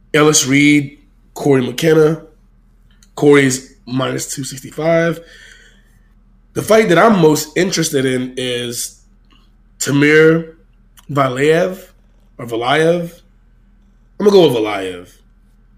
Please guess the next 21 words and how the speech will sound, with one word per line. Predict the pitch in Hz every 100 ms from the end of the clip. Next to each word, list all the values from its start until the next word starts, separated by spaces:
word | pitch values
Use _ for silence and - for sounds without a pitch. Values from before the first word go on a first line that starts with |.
| _
versus | 143 160 127
Jack | 117 123 107
Shore. | - 120 95 - - _ _ _ _ _ _ _ _ 135
Jack | 143 135
Shore, | - 147 147 135 127 - - _ _ _ _ _ _ _ -
as | 151 147 131
we | 147
speak, | 143 - - 156 - - _ _ _ _ _ -
is | 127 117
minus | 123 131 127 123
one | 117 110 107
ten | 104 95 95 _ _ _ _ _ _ _ _ _ _ -
from | 123
what | 120 110
I'm | 107
seeing. | 107 101 95 95 - _ _ _
And | 113 117 117 117 117 117 113 113 - _ _ _ _ _ _ 175
<clears throat> | 185 -
according | 139 180 170 143
to |
some | 139 160 156 143 135 131